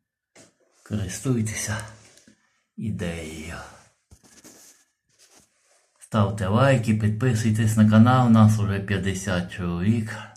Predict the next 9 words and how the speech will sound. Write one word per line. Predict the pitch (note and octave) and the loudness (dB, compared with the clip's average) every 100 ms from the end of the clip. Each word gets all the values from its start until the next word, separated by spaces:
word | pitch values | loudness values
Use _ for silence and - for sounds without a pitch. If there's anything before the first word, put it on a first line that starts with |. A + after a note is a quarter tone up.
| _ _ _ _ _ _ _ _ _ _ _ _ _ _ | _ _ _ _ _ _ _ _ _ _ _ _ _ _
Вже | A2 F2+ | -10 -8
сто | - - G#2 | -8 -6 -6
шосте | - F#2+ F2+ - D#2+ | -6 -8 -10 -12 -12
відео | D#2+ G#2 A2 G#2 F#2+ F2+ | -2 -2 0 -2 -2 -6
буде | F2+ F2 | -8 -8
виход. | E2+ E2+ F2 - - - - _ _ _ _ _ _ _ _ _ _ _ _ _ _ _ _ _ _ _ _ _ _ _ _ _ | -8 -8 -8 -12 -20 -20 -20 _ _ _ _ _ _ _ _ _ _ _ _ _ _ _ _ _ _ _ _ _ _ _ _ _
Ну, | - F#2 | -14 -14
все | - F2+ E2+ | -12 -12 -6
добре. | G2 A2 G#2+ G#2 | 0 2 2 0